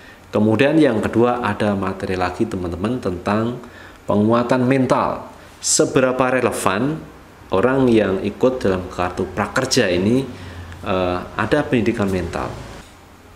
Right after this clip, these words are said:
Dan menurut dari, eh, peserta Kartu Prakerja itu mengatakan untuk urusan mental mereka sudah kuat. Karena memang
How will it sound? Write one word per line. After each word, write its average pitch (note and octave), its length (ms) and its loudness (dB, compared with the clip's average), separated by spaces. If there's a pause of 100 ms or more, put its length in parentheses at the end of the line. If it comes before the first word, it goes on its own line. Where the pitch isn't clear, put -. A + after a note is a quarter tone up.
(140)
Dan C3 160 2
menurut C#3 480 4
dari, A#2 560 6
eh, - 400 -8
peserta G#2+ 400 -2
Kartu G#2 320 0
Prakerja G#2+ 560 -2
itu F2+ 240 0
mengatakan A2+ 640 -2 (160)
untuk F#2+ 320 0
urusan G2 400 -2
mental G#2 400 0
mereka F2+ 400 -2
sudah E2 320 -4
kuat. - 460 -8 (320)
Karena G#2+ 320 0
memang G#2 400 -2